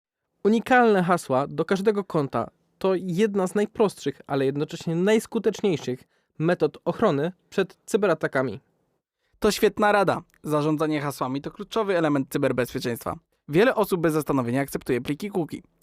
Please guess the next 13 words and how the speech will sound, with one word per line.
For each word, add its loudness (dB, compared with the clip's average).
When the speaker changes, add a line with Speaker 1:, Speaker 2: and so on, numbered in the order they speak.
Speaker 2:
Zgadza 0
się -2
na 2
regulaminy 0
usług -2
i 0
udostępnia -2
swoje 0
dane, 0
nie -2
myśląc -2
o -4
konsekwencjach. -6